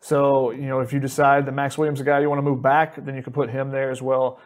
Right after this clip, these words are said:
So there's, there's some options for them if, you know, I P M and Talanoa Hufanga leave. I know L C, our, our good buddy, Hunter Echols' father said that I should stop it with the pro talk because S C doesn't have a player on that team that's N F L ready,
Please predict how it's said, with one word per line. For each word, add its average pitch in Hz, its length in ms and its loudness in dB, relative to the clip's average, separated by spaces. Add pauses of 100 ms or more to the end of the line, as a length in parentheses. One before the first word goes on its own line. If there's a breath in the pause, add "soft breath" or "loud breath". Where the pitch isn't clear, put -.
So - 140 -4
there's, 175 140 2
there's 180 240 4
some 175 160 -2
options 180 340 0
for 175 220 2
them 170 180 2
if, 165 380 2
you 151 120 -2
know, 143 120 0
I 147 140 2
P 147 180 -2
M 143 180 0
and 131 120 -4
Talanoa 139 540 2
Hufanga 135 260 -2
leave. 147 380 -2 (300 loud breath)
I 147 60 -2
know 151 140 6
L 160 180 8
C, 185 340 4
our, 165 100 8
our 156 200 6
good 147 180 2
buddy, 180 400 6 (300 loud breath)
Hunter 151 260 0
Echols' 151 280 2
father 151 440 4
said 139 480 0
that 143 80 -2
I 139 100 4
should 131 200 -8
stop 165 400 4
it 175 60 2
with 160 140 0
the 156 80 4
pro 165 220 4
talk 160 340 2
because 143 240 -2
S 143 220 0
C 151 80 0
doesn't 147 220 4
have 139 120 -2
a 120 40 -4
player 196 420 6
on 185 120 6
that 175 160 2
team 165 280 0
that's 143 160 -4
N 156 100 0
F 147 120 0
L 151 120 4
ready, 143 400 2